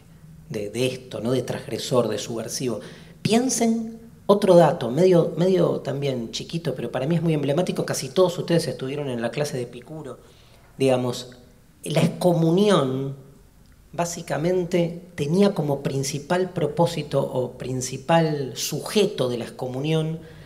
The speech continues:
al-, a aquellos que la comunidad religiosa consideraban epicúreos.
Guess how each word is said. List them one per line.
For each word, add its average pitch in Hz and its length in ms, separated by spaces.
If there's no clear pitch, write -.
al-, 147 380
a 135 100
aquellos 202 440
que 147 140
la 139 160
comunidad 156 400
religiosa 175 560
consideraban 165 840
epicúreos. 151 1300